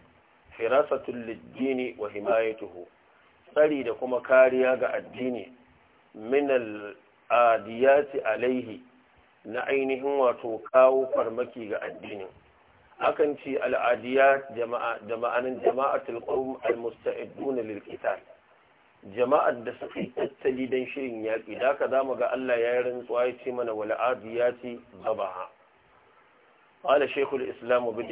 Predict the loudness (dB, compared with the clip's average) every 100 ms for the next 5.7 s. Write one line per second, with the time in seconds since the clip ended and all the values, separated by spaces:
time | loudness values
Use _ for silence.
0 | -12 -10 -6 -6 -4 -6 -8 -12 -20 _
1 | _ _ -20 -4 0 0 0 -4 -4 0
2 | 2 2 2 0 2 2 2 -4 -8 -6
3 | -6 -4 -4 -4 -4 -4 -4 -4 -4 -4
4 | -4 2 2 2 -2 -8 -12 _ _ _
5 | _ -20 _ _ -8 0